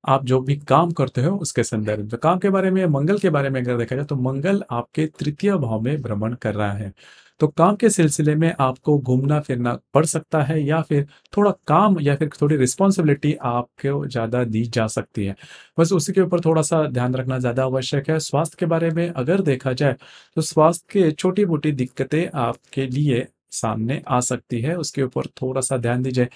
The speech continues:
लेकिन मोटे तौर पर अगर कोई, अ, कोई बड़ी प्रॉब्लम या कॉम्प्लिकेशंस आपको नहीं आएंगी। तो मोटे तौर पर अगर देखा जाए तो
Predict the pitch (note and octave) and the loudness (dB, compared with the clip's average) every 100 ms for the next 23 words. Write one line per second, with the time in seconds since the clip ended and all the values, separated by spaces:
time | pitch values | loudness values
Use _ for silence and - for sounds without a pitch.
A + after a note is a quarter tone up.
0 | - - E3 G3 E3 D#3+ G#3 F#3+ F3 D#3 | -20 -4 6 8 8 6 4 2 2 0
1 | D3+ D3 D#3 D3+ D#3 D#3 C#3+ B2+ - B2+ | 2 0 0 0 -2 -6 -4 -4 -6 -8
2 | - D#3 D#3 - C3 F#3+ G3 C#3 B2+ C3 | -2 0 0 0 2 2 2 2 2 -2
3 | B2+ B2 A2+ A#2 A#2+ B2+ B2 A2 - C3+ | -2 -4 -4 -4 -4 -6 -6 -8 -4 0
4 | F3+ - _ _ - B2 A#2 A2 B2+ A2+ | 0 -2 _ _ -6 -2 0 0 0 0
5 | G#2+ A2+ - A#2 _ - _ _ _ _ | -4 -8 -10 -12 _ -20 _ _ _ _
6 | - F#3 E3+ C#3 D3 A3 G3+ F3+ D3 C3+ | 0 0 4 4 6 6 4 2 0 0
7 | B2+ A#2+ C3 B2 E3 G3 F3 | 2 0 2 2 0 0 -2